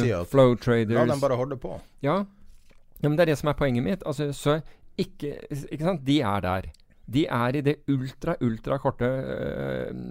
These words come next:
Speaker 2: markedet, dette mikrosekundmarkedet. Der har du ikke noe sted, det er, ikke sant? Ikke konkurrer med dem. Det er, det er helt un-, ikke sant? Men hvis du går ut på kurven, så dukker det opp sweet spots.
Speaker 1: Mm.
Speaker 2: Fordi disse som,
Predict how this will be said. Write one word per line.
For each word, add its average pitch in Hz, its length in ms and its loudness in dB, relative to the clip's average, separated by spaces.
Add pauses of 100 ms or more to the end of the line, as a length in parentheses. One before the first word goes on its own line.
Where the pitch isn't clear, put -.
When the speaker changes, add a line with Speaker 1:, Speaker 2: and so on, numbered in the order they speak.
(260)
Speaker 2:
markedet, 135 480 -2
dette 127 240 0
mikrosekundmarkedet. 123 1160 0
Der 143 80 0
har 123 140 0
du - 40 -6
ikke 117 100 -6
noe 113 80 -2
sted, - 240 -6
det 131 120 -4
er, - 100 -12
ikke 113 100 -8
sant? 147 240 -4
Ikke - 200 -8
konkurrer 95 560 -4
med 107 120 -4
dem. 110 240 -4 (600)
Det 123 100 0
er, 107 180 -2
det 120 220 -4
er 107 100 -2
helt - 300 -8
un-, 107 280 -8 (320)
ikke 127 140 -6
sant? 156 200 -6
Men 143 200 0 (640)
hvis 131 140 0
du 170 100 2
går 147 360 0
ut - 120 -8
på 170 100 -6
kurven, 160 520 -2 (680)
så 139 160 2
dukker 135 360 -4
det 110 60 -2
opp 113 100 -6
sweet 107 320 -8
spots. - 440 -12 (160)
Speaker 1:
Mm. 92 200 -12 (200)
Speaker 2:
Fordi 147 380 0 (340)
disse 147 340 0
som, 156 300 0